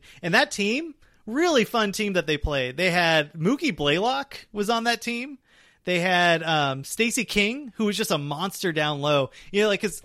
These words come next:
you look at this team, you go, "How did they lose in the Final Four?" Well, you look at that Oklahoma team,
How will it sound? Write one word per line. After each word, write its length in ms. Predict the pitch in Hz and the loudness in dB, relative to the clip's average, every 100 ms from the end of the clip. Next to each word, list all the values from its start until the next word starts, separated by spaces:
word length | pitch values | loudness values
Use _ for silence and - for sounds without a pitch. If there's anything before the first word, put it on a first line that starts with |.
| 185 | -4
you 220 | 190 190 | 2 2
look 180 | 262 285 | 2 -2
at 80 | |
this 140 | 175 - | -6 -6
team, 160 | 220 | -4
you 80 | 170 | 0
go, 100 | 151 | 0
"How 200 | 139 202 | 0 0
did 100 | 214 | 0
they 120 | 180 | -2
lose 300 | 165 175 175 | 0 2 0
in 60 | 160 | -2
the 80 | 139 | -4
Final 260 | 160 151 | -2 -2
Four?" 300 | 135 160 147 | -4 -4 -2
Well, 80 | 135 | -2
you 120 | 151 | 0
look 160 | 170 220 | 0 0
at 60 | 208 | -2
that 140 | 160 | -2
Oklahoma 460 | 165 160 127 151 143 | -2 -4 -6 -6 -6
team, 380 | 139 123 120 | -8 -10 -12